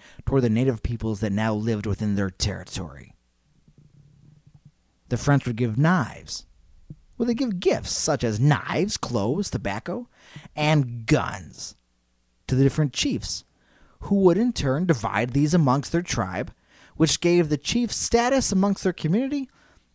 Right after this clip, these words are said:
and elevated their people's living conditions in the process. Everybody was happy. Well,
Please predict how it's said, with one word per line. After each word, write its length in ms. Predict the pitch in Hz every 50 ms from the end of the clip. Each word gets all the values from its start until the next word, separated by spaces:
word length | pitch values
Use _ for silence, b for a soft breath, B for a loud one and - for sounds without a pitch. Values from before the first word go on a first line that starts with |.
| b b _ -
and 160 | 151 147 147 -
elevated 460 | 151 175 202 190 165 190 185 185 175
their 100 | 165 156
people's 400 | 135 - - 185 170 160 135 113
living 300 | 123 143 143 175 170 151
conditions 560 | - 165 160 165 160 - - 170 165 143 120
in 220 | - - 143 135 139
the 40 | 135
process. 840 | - - - 95 87 - - - - 71 - - - - - - _ _ _ _ _ _ _ _ _ _ _ _ _ _ _ - - -
Everybody 440 | - 104 95 123 127 107 131 135 151
was 200 | 156 165 175 -
happy. 580 | - 143 165 196 214 - - - - - - - _ _ _ _ _ _ _ _ _ _ _ _ _ _ _ _ _ _ _ _ _ _ _ _ _ _ _ _ _ _ _ _ _ _ _ _ _ _ _ _ _ _ _ _ _ - - - 147
Well, 260 | 170 175 196 208 214